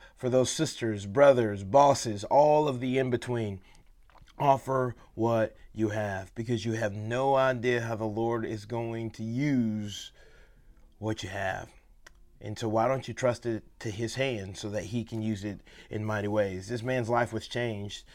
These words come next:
because Peter and John offered what they had. And then notice that he joined them in the temple. He couldn't help but worship the King who had healed him. He couldn't help but leap and dance because of what God had done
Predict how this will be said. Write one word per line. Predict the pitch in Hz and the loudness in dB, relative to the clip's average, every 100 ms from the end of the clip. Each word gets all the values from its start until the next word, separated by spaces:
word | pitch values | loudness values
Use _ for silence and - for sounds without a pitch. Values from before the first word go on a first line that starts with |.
| - - - | -20 -20 -16
because | 95 107 | -10 -10
Peter | - 123 117 | -2 0 0
and | 110 | 0
John | 113 110 | 0 0
offered | 107 - 101 | -2 -4 -4
what | 107 98 | -4 -4
they | 101 | -2
had. | 101 107 98 95 - - - - - | 2 2 0 -6 -18 -20 -20 -20 -10
And | 107 104 | -6 0
then | 139 131 | 2 2
notice | 131 143 127 107 - - - - - | 2 2 0 -2 -8 -16 -20 -20 -6
that | 113 | -4
he | 127 135 | -2 -2
joined | 110 127 139 135 | 0 2 2 2
them | 131 | 0
in | 131 | 0
the | 123 | -2
temple. | 113 131 117 107 - - - - - | 0 -2 -4 -10 -16 -20 -20 -12 -4
He | 131 | 0
couldn't | 147 127 | 2 4
help | 127 131 - | 6 6 4
but | 113 120 113 | 4 4 4
worship | 123 127 - 120 98 - - - | 4 4 2 -2 -2 -10 -20 -6
the | 120 | -4
King | 117 139 127 120 | 0 0 0 0
who | 113 120 | 2 2
had | 113 101 | 2 2
healed | 127 113 | 2 2
him. | 110 | -2
He | 127 | -2
couldn't | 127 123 | 0 4
help | 127 - | 2 2
but | 117 | 0
leap | 123 127 - | 2 0 -2
and | 117 113 | -4 0
dance | 127 127 113 110 - - - | 0 0 -2 -6 -12 -18 -14
because | 113 131 110 | -4 -2 0
of | |
what | 113 120 | 0 0
God | 107 120 123 110 | 4 4 4 2
had | 113 98 | -4 -2
done | 123 117 117 | -2 0 -4